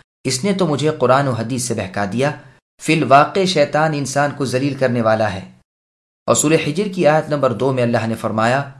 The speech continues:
"ربما يود الذين كفروا لو كانوا مسلمين"، ان قریب کفار آرزو کریں گے کہ کاش وہ مسلمان ہوتے۔ اس وقت کہیں گے کہ اے اللہ، ہم نے اپنے سرداروں اور اپنے علماء کی پیروی کی،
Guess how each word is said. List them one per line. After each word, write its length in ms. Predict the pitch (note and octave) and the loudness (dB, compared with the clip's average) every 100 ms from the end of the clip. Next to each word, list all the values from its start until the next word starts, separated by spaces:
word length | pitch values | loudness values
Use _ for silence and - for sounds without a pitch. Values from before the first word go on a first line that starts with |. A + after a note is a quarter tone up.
| _ _ _ _ _ - | _ _ _ _ _ 0
"ربما 420 | D4 G3+ G3 F#3 | 4 6 6 6
يود 400 | E3 D#3+ F3 D3 | 6 6 2 2
الذين 460 | D3+ C#3+ C3 D#3+ C#3+ C#3 | 2 2 2 2 0 4
كفروا 460 | C#3+ C#3 C#3 C#3 | 2 4 2 2
لو 180 | C3 B2+ | 2 2
كانوا 380 | B2 C#3 C3 B2 | 2 2 2 0
مسلمين"، 640 | A#2 - A2 A2 C3 C3 B2 - - - - | -2 -4 -4 -4 -4 -4 -6 -16 -18 -12 2
ان 160 | C#3 | 4
قریب 500 | D#3 D#3 D#3+ G3+ G3 | 4 2 4 2 2
کفار 420 | D#3 - D3+ D#3 D#3+ | -2 0 4 4 4
آرزو 400 | B2+ C3+ C3+ D#3+ | 4 2 2 -4
کریں 340 | - C#3 C#3+ C#3 | 0 -2 0 -2
گے 140 | D#3 | -2
کہ 240 | D#3 D3 - | -2 -6 2
کاش 380 | B2+ D3+ D#3+ | 4 4 2
وہ 80 | C3+ | -2
مسلمان 500 | C3 - A2 G#2 G#2 | -2 -2 0 0 -2
ہوتے۔ 320 | F#2+ F#2 - - - _ _ _ _ - | -6 -10 -10 -14 -20 _ _ _ _ -2
اس 200 | D#3 F#3 | 0 2
وقت 220 | A3 A3 | 0 2
کہیں 240 | E3+ F3+ | 2 4
گے 100 | F3 | 2
کہ 160 | F#3+ F3 | 0 2
اے 180 | D3 C#3+ | 6 6
اللہ، 460 | A#2+ A2 A#2 - - - _ _ _ - | 4 2 0 -2 -16 -20 _ _ _ 2
ہم 180 | D#3+ E3+ | 4 4
نے 160 | A3 | 0
اپنے 340 | A3 - D#3 D3+ | 2 0 0 0
سرداروں 540 | C3+ A#2 C3+ C#3 E3+ | 0 4 4 4 2
اور 100 | D3+ | 4
اپنے 220 | C#3 C#3 | 2 2
علماء 340 | C3 C3 B2+ C3 | 2 2 2 0
کی 120 | B2+ | 0
پیروی 320 | A#2 G#2+ G#2 | -2 -2 -2
کی، 280 | A#2+ C3+ D3+ | -4 -4 -8